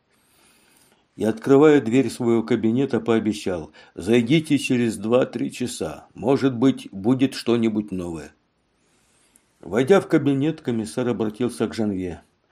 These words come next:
«Пойди посмотри, пришёл ли Лапуэнт». Как и до ухода в отпуск, он снова повторял все те же движения, ставшие для него почти такими же ритуальными,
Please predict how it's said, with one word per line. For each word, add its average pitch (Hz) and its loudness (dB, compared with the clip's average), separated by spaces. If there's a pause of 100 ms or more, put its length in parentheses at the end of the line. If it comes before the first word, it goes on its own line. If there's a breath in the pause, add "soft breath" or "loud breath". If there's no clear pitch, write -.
(500 soft breath)
«Пойди 98 0
посмотри, 98 -6 (560 soft breath)
пришёл 113 0
ли 117 2
Лапуэнт». 104 -2 (1200)
Как 135 2
и 135 2
до 131 4
ухода 127 2
в 120 0
отпуск, 147 -2
он 117 -2
снова 120 -2
повторял 113 -2
все 104 -8
те 107 -2
же 101 -4
движения, 104 -2
ставшие 120 -2
для 113 -4
него 110 -4
почти 104 -6
такими 101 -4
же 87 -6
ритуальными, 104 0